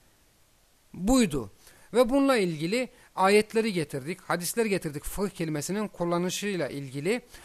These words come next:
Mesela dedik ki, e, İmam Ebu Hanife El Fıkhul Ekber. Bu kitabını yazmış, bizim şu bildiğimiz ve öğreneceğimiz fıkıhtan falan bahsetmez.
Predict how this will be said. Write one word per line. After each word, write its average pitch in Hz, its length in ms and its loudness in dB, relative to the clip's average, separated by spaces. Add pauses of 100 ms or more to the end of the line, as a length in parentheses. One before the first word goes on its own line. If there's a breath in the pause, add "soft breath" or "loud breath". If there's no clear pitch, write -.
(120 loud breath)
Mesela 208 340 0
dedik 233 260 -4
ki, 170 240 -6 (380 loud breath)
e, 151 600 -4
İmam 208 280 0
Ebu 196 240 0
Hanife 196 420 -2
El 196 140 -2
Fıkhul - 380 -4
Ekber. - 540 -6 (1400)
Bu 240 100 -2
kitabını 240 380 2
yazmış, 220 500 0 (240 soft breath)
bizim 220 220 0
şu 226 160 0
bildiğimiz 240 480 2
ve 220 40 4
öğreneceğimiz 208 640 2
fıkıhtan 220 420 -2
falan 247 240 -2
bahsetmez. 214 760 0